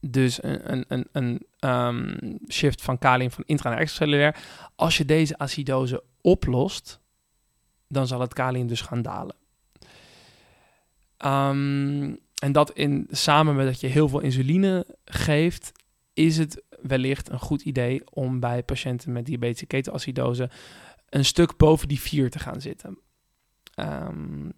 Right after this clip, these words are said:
en daar vrij agressief, eh, kalium te suppleren, omdat dat ook heel snel zal gaan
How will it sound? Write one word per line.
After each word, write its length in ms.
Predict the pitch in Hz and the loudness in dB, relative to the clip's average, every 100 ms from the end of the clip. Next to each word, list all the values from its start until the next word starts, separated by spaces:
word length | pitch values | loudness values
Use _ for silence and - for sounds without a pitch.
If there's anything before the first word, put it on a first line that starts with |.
| _ | _
en 260 | - 139 131 | -10 -8 -4
daar 320 | 127 123 139 | -4 -4 -6
vrij 340 | 349 - 131 123 | -10 -6 -4 -4
agressief, 680 | 147 131 - 135 123 - - _ | -6 -10 -8 -8 -8 -12 -20 _
eh, 500 | - 131 120 120 120 117 - | -8 -6 -4 -4 -4 -8 -2
kalium 360 | 135 135 127 | 0 2 0
te 80 | 135 | -4
suppleren, 440 | - - 131 131 | -8 -6 -4 -2
omdat 260 | 143 139 135 | -2 -2 -4
dat 180 | 135 - | -6 -6
ook 160 | 131 | -8
heel 220 | 135 135 135 | -2 0 0
snel 420 | - 131 127 131 - _ | -2 0 0 0 -8 _
zal 260 | - 123 | -4 -2
gaan 320 | 123 - 120 | -2 -6 -8